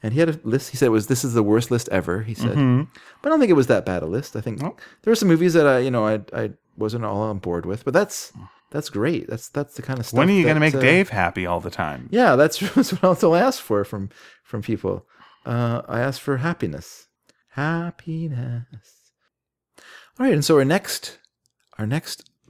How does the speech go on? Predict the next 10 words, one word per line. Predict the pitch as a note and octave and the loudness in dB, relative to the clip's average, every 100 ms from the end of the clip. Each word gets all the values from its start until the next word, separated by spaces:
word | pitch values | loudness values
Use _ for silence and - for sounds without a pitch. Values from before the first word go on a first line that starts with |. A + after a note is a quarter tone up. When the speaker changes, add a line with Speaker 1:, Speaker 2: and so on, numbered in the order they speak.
| - | -18
Speaker 1:
t-, | - | -10
list | - B2 D#3+ B2+ | 0 2 2 0
of | - _ _ _ _ _ _ | -6 _ _ _ _ _ _
ten | - A#3 | -2 2
movies | G3 A#2+ C3 F#3+ - - _ | 4 4 2 -2 -8 -20 _
Speaker 2:
Yes, | A2 G2+ | -6 -6
sir. | - C3+ - _ _ _ _ | -4 -4 -6 _ _ _ _
Speaker 1:
is | A2 | -14
from | - A2+ G#2 | -2 -2 0
Greg | A2+ C#3 | 0 0